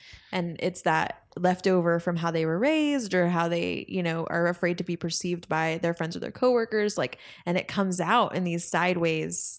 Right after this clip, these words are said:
you know, ways 'cause they haven't confronted it for themselves.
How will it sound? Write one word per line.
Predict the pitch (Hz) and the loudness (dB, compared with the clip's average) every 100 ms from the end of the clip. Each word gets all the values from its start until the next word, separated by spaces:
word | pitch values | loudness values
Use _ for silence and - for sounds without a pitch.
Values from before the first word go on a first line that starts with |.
| - | -4
you | 175 | -4
know, | 156 156 | -2 2
ways | 185 214 175 | 4 4 2
'cause | 175 | -2
they | 170 | -2
haven't | 151 170 175 170 | 0 -2 -2 -4
confronted | - 156 170 196 180 | -6 -6 -2 -2 -2
it | - | -6
for | - - | -6 -6
themselves. | 196 202 - - - - | -4 -6 -4 -4 -4 -8